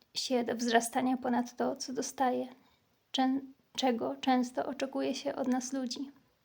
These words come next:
Natura żyje zgodnie z zasadą równowagi między wkładem a rezultatem. Kiedy człowiek o tym zapomina, wyczerpuje się, co skutkuje lękę-,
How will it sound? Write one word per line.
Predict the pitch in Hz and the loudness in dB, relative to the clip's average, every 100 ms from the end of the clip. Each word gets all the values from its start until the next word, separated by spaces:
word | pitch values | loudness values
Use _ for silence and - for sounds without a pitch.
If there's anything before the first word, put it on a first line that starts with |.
| _ _ _ _ _ _ - - | _ _ _ _ _ _ -20 -6
Natura | 269 233 233 - 277 285 - | 2 2 2 0 4 4 0
żyje | 277 285 262 | -2 -2 -2
zgodnie | - 262 262 247 - 240 | -2 -2 2 2 2 -2
z | |
zasadą | 226 240 240 247 240 - - - 262 226 247 247 | 4 4 4 0 0 0 -4 -2 0 2 6 6
równowagi | 247 240 240 233 226 247 | 6 6 8 6 4 2
między | 247 240 240 247 | 4 4 4 -2
wkładem | - - 247 262 294 285 _ - - - - - | -8 0 0 0 -4 -8 _ -20 -20 -20 -20 -4
a | |
rezultatem. | 262 254 247 262 247 247 262 254 - _ _ _ | 0 0 -2 -4 -2 -2 -4 -8 -12 _ _ _
Kiedy | 233 247 | -6 -4
człowiek | - 277 277 269 | 0 0 2 0
o | |
tym | 262 262 | 2 4
zapomina, | 254 254 262 254 262 285 | 2 2 4 4 4 4
wyczerpuje | 277 262 247 - 262 247 240 | 2 0 -4 -4 -6 -2 -4
się, | - 277 - _ _ _ - - - _ | -4 -10 -14 _ _ _ -20 -20 -20 _
co | - 262 | -4 -4
skutkuje | - 262 - 262 254 | -4 -8 -6 -2 2
lękę-, | 247 254 269 294 311 | 2 2 0 -2 -8